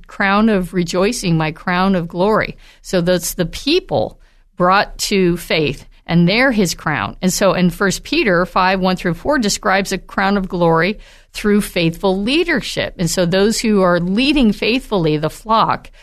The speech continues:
and leading ministries faithfully also receive a crown of glory. And then in First Corinthians nine twenty-five through twenty-seven, Paul describes the same crown for preaching the gospel,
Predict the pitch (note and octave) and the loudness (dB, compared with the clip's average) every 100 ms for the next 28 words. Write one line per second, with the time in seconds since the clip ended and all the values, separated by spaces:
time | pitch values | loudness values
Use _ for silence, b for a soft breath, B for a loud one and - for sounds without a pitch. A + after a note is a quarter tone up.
0 | b - D#3+ D#3+ D#3 - F#3 A#3+ B3 G#3 | b -6 -2 0 0 -2 -2 0 2 4
1 | G#3+ A#3+ B3 F#3 E3 - G#3+ C4+ - D#3 | 4 2 0 -2 -2 -2 -2 -2 -2 -2
2 | D#3 E3 - A#3 C4+ - E3 D#3 G3 G#3+ | 0 -2 0 0 2 0 2 2 0 -2
3 | - F3 D#3+ F#3 - G3 F#3+ E3+ D#3+ E3 | 0 -2 -2 -4 -6 -6 -2 -2 0 -2
4 | E3+ G#3+ C4+ F3 E3+ b b b b F3 | 0 2 2 0 -4 b b b b 0
5 | F#3 G3 F#3 E3+ A#3+ A#3+ - G#3+ G#3 G#3 | 2 2 0 0 0 0 -2 -2 0 0
6 | F#3 E3+ F3 F#3 G3+ - F#3+ F3+ F3+ F3+ | 0 0 0 0 -2 -2 -2 0 0 0
7 | G3 - E3+ - F3+ E3 - G#3 A3 E3 | -2 -4 -6 -2 -2 -2 -2 -2 0 0
8 | D#3+ b b - G#3 A3 A#3 - F#3+ F#3+ | -2 b b -2 0 2 -2 0 0 0
9 | E3+ - G#3 A3 A#3+ A3 F#3 F#3+ F#3+ F3 | -2 -2 0 2 2 2 0 0 0 -2
10 | E3+ - E4 E4 A#3+ E3 D#3+ C#3 C#3+ - | -4 -4 -2 2 2 2 0 0 -2 -6
11 | A#2 C3 | -10 -10